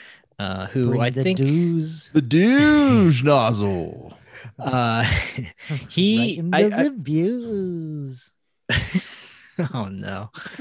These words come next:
Speaker 1: Uh, I recall hi-, seeing his byline around. Um, not too familiar with some of his other reviews, but I know that he was around Pitchfork, uh, at least around this time. And as we mentioned, this review is very straightforward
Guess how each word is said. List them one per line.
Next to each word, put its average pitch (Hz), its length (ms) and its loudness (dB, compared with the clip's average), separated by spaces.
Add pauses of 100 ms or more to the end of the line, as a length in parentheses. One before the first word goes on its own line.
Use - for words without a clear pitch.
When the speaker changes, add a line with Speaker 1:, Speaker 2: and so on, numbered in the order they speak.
(220)
Speaker 1:
Uh, 101 360 -2
I 139 140 2
recall 202 680 4
hi-, 190 200 0
seeing 160 320 -2
his 139 240 -2
byline 117 480 -2
around. 117 380 -4
Um, 101 520 -10 (280)
not 127 180 -6
too - 80 -16
familiar 117 540 -6
with 107 160 -8
some 113 180 -10
of 104 60 -10
his 101 140 -10
other 101 440 -10
reviews, 101 460 -12
but - 240 -14 (440)
I 131 60 -2
know 139 220 0
that 123 80 -2
he 123 160 -4
was 117 120 -4
around 107 280 -4
Pitchfork, 104 500 -10 (220)
uh, - 320 -12
at 113 160 -12
least 123 180 -6
around 107 220 -4
this 107 160 -8
time. 101 320 -14 (840)
And 117 420 -4
as 135 220 -2
we 151 100 0
mentioned, 143 440 0
this 127 240 -4
review 135 400 0
is 117 120 0
very 120 460 -2
straightforward 127 840 -6